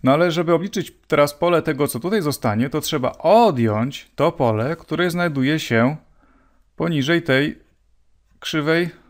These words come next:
różowej, czy też fioletowej. Dokładnie nie wiem, jaki to kolor. Czyli to pole, które nas interesuje, to będzie różnica tych dwóch pól. Czyli ja mogę napisać, że to jest w takim razie całka od zera do jeden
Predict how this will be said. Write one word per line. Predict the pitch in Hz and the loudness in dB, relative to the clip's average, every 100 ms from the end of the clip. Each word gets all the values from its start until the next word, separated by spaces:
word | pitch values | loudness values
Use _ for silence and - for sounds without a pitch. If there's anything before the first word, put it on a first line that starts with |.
| - | -12
różowej, | 185 208 226 202 135 113 | -6 0 2 4 2 0
czy | - | -4
też | 113 | -12
fioletowej. | - 117 117 113 107 104 107 - _ | -6 -4 -4 -4 -6 -6 -14 -18 _
Dokładnie | - - 104 107 | -20 -18 -12 -10
nie | 101 | -8
wiem, | 107 | -10
jaki | - | -12
to | 113 | -16
kolor. | - 101 - - _ _ _ - - - _ | -14 -16 -16 -20 _ _ _ -20 -20 -20 _
Czyli | - 135 139 139 - _ - | -4 -2 0 -2 -6 _ -4
to | 123 | 0
pole, | 170 202 175 | 2 4 2
które | 147 139 | 0 -2
nas | 127 | -2
interesuje, | 127 127 139 139 143 | -2 -2 2 0 0
to | 143 | 0
będzie | 147 135 | 2 2
różnica | 147 147 143 165 220 156 | 0 0 0 2 2 2
tych | 131 135 | 2 -2
dwóch | 123 156 - | -4 -8 -8
pól. | 143 117 113 - | -6 -6 -6 -14
Czyli | - 135 | -10 -4
ja | |
mogę | 139 147 156 | -2 -2 -2
napisać, | 151 147 151 131 | -2 -4 -2 -2
że | 123 | -2
to | 139 | -2
jest | 131 - | -4 -2
w | |
takim | 131 - 127 | -6 -2 0
razie | 127 117 120 117 - _ - _ - - _ _ - | 2 2 0 -2 -12 _ -20 _ -20 -20 _ _ -8
całka | 135 127 117 107 98 117 143 _ _ _ _ _ _ _ _ _ _ _ _ _ _ _ - | 2 2 2 -2 -2 -2 -4 _ _ _ _ _ _ _ _ _ _ _ _ _ _ _ -10
od | 107 | -8
zera | 104 131 143 127 | 0 2 4 4
do | 120 | 2
jeden | 117 104 98 107 143 | 0 0 -2 -2 -4